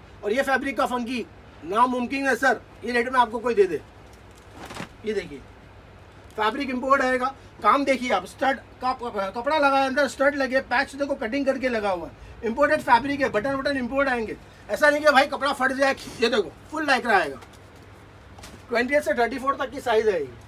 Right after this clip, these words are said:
ये दो, एक ही set बचा, माल ही खत्म हो गया भाई,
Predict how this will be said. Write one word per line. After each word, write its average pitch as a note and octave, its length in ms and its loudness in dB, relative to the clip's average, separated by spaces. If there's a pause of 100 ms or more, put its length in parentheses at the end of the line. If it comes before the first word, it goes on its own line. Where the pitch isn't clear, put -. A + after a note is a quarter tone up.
(2500)
ये G3 120 -4
दो, D3 100 -6 (1500)
एक B3+ 180 4
ही E4 80 -4
set C#4+ 180 2
बचा, B3+ 280 0
माल A#3 180 2
ही C4 60 -2
खत्म B3 220 -2
हो A3 140 2
गया F#3 180 0
भाई, - 180 -10